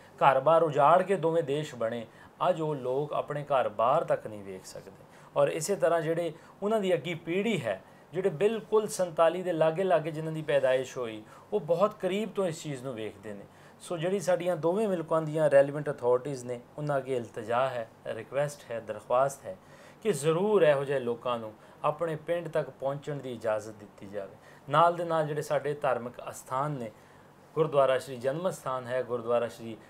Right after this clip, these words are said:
ਕਰਤਾਰਪੁਰ ਸਾਹਿਬ ਹੈ ਜਾਂ ਹੋਰ ਗੁਰੂ ਘਰ ਨੇ, ਉਹਨਾਂ ਤੱਕ ਜਾਣ ਵਾਸਤੇ ਇਹਨਾਂ ਲੋਕਾਂ ਲਈ ਜ਼ਿਆਦਾ ਤੋਂ ਜ਼ਿਆਦਾ ਆਸਾਨੀ ਦਿੱਤੀ ਜਾਵੇ। ਇਹਦੇ ਨਾਲ ਹੀ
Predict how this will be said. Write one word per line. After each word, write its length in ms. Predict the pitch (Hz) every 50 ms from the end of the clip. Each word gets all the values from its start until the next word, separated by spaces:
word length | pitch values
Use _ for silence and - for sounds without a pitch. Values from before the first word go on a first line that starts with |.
| - -
ਕਰਤਾਰਪੁਰ 600 | - 143 123 - 151 147 165 180 170 160 170 143
ਸਾਹਿਬ 320 | 117 - 127 120 123 120 110
ਹੈ 160 | 113 131 135
ਜਾਂ 180 | 139 160 170 156
ਹੋਰ 300 | 156 - 185 226 240 190
ਗੁਰੂ 240 | 151 147 127 127
ਘਰ 220 | 120 123 117 107 107
ਨੇ, 140 | 104 104 - - - - - - - -
ਉਹਨਾਂ 240 | 185 202 190 180 165
ਤੱਕ 240 | 143 156 143 135
ਜਾਣ 280 | 131 120 127 123 127 127
ਵਾਸਤੇ 460 | 123 123 120 117 117 - - 139 - 170
ਇਹਨਾਂ 240 | 233 262 269 269 226
ਲੋਕਾਂ 360 | 170 151 131 - - 143 127
ਲਈ 160 | 120 117 113 - - - - - - -
ਜ਼ਿਆਦਾ 420 | 143 131 127 170 185 185 180 185 175
ਤੋਂ 120 | 156 151
ਜ਼ਿਆਦਾ 420 | 127 131 127 123 123 131 123 120 - - - - - - -
ਆਸਾਨੀ 460 | 135 131 - 151 151 151 156 151 135
ਦਿੱਤੀ 320 | 113 113 117 - 120 113
ਜਾਵੇ। 320 | 107 107 104 101 101 113 135
ਇਹਦੇ 140 | 135 139
ਨਾਲ 280 | 135 131 131 139 143 143
ਹੀ 180 | 139 151 147